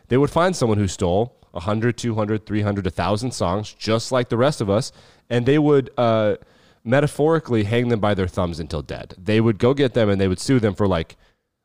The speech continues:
fifty, sixty million dollars. And they would be, like, go to jail. They,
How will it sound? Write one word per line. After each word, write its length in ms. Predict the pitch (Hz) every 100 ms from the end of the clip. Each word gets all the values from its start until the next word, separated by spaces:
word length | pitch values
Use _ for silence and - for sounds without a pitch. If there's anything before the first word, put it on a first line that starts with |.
| _ _
fifty, 580 | - - 151 139 143 139
sixty 540 | - - 131 - 123
million 760 | 92 90 101 117 123 120 117 107
dollars. 500 | 95 90 78 58 -
And 160 | 98
they 100 | 95
would 160 | 98 101
be, 240 | 101 107
like, 240 | 104 98 -
go 180 | 92 104
to 140 | 104
jail. 360 | 85 104 92 52
They, 140 | 78